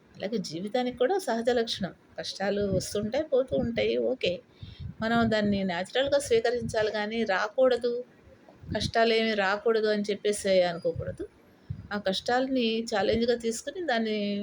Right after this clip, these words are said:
ఏం చేయాలంటే పరిష్కరించుకోవాలి. అది తెలివితేటలు" అని చెప్పేసి, ఈ ఇట్లా ఆత్మహత్యలు ఇలాంటివన్నీ పిరికి వాళ్ళ లక్షణం ఇది అని చెప్పి చిరాకు పడతారు. అయితే,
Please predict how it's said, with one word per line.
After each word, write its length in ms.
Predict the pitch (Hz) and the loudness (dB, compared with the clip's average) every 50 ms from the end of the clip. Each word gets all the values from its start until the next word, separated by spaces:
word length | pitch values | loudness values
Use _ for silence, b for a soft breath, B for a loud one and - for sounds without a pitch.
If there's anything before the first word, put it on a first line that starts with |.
| 202 202 208 | -4 -6 -6
ఏం 40 | 220 | -8
చేయాలంటే 400 | 226 - 247 226 226 226 233 - | -4 -2 0 0 0 -2 -6 -6
పరిష్కరించుకోవాలి. 960 | - - 240 262 - - - 330 269 - 95 - - 151 - - - - - - - - - - - - - | -4 -4 -4 -2 -4 -4 -2 -2 -2 -2 -4 -6 -6 -6 -8 -6 -4 -4 -6 -6 -6 -8 -10 -10 -12 -16 -10
అది 200 | - - 349 381 | -8 -4 -4 -2
తెలివితేటలు" 840 | 370 - 262 226 214 - - 180 175 - 180 180 - - _ - - - B B B B B B B B B _ - - | 0 0 0 0 0 0 -2 -2 -6 -8 -10 -12 -12 -12 _ -20 -20 -20 B B B B B B B B B _ -12 -6
అని 100 | 214 208 196 208 | -4 -4 0 -2
చెప్పేసి, 760 | 190 196 - 196 196 190 - - 247 247 196 170 160 143 - 190 190 - - - - - - 220 | -2 -2 -2 -6 -6 -6 -4 -4 0 0 0 0 -2 -4 -6 -8 -8 -8 -8 -10 -12 -16 -16 -12
ఈ 100 | 233 196 | -8 -6
ఇట్లా 500 | 190 190 190 190 190 190 - - 226 220 | -4 -4 -4 -4 -4 -4 -2 0 0 2
ఆత్మహత్యలు 800 | 220 202 190 196 - - 208 208 202 190 - 196 185 190 185 190 | 2 2 2 0 0 -2 0 0 0 0 2 2 4 4 4 6
ఇలాంటివన్నీ 560 | 190 185 190 185 185 190 185 185 185 185 190 | 6 4 4 2 2 2 4 4 4 4 2
పిరికి 300 | - - 202 202 - 214 | 0 -2 -2 -2 2 2
వాళ్ళ 200 | 196 180 170 170 | 2 2 2 2
లక్షణం 400 | 180 170 - - 160 160 170 175 | -2 -4 -6 -8 -8 -8 -10 -10
ఇది 200 | - - - 370 - - - - - - - - - - - - - _ - - | -10 -8 -10 -12 -12 -12 -12 -12 -10 -10 -10 -12 -12 -12 -18 -20 -20 _ -10 -4
అని 120 | 190 185 185 | -4 -4 -2
చెప్పి 320 | - - - _ - 254 233 | -4 -8 -8 _ -6 -6 -6
చిరాకు 360 | 208 - 202 139 147 156 151 - | -4 -2 -2 -2 -2 -2 -4 -8
పడతారు. 420 | - - - - - - - - _ _ - - - - - - - - - - - - - - - - _ _ _ _ _ - - - - - - - - - - _ - 226 226 | -18 -20 -20 -18 -12 -12 -12 -12 _ _ -20 -20 -18 -16 -16 -14 -14 -16 -20 -20 -20 -20 -20 -20 -20 -20 _ _ _ _ _ -20 -20 -16 -14 -14 -12 -12 -14 -18 -20 _ -20 -12 -8
అయితే, 680 | 214 202 190 - - 233 226 214 190 175 185 190 190 | -8 -8 -6 -4 -2 -2 0 0 0 -2 -4 -6 -10